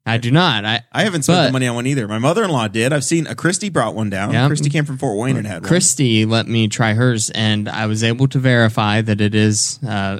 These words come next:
Speaker 1: made from a hundred percent cashmere.
Speaker 2: Ooh,
Speaker 1: Yeah.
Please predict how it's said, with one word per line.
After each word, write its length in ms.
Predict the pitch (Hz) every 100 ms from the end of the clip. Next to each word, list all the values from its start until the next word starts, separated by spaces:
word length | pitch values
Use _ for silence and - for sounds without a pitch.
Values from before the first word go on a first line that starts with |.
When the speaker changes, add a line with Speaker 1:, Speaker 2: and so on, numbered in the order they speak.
| -
Speaker 1:
made 360 | - 104 107 107
from 240 | - 101
a 40 | 95
hundred 300 | 107 113 113
percent 380 | 127 - 131
cashmere. 680 | - 120 98 98 95 101 110 - _ 113
Speaker 2:
Ooh, 460 | 131 359 440 415
Speaker 1:
Yeah. 380 | 262 117 147 104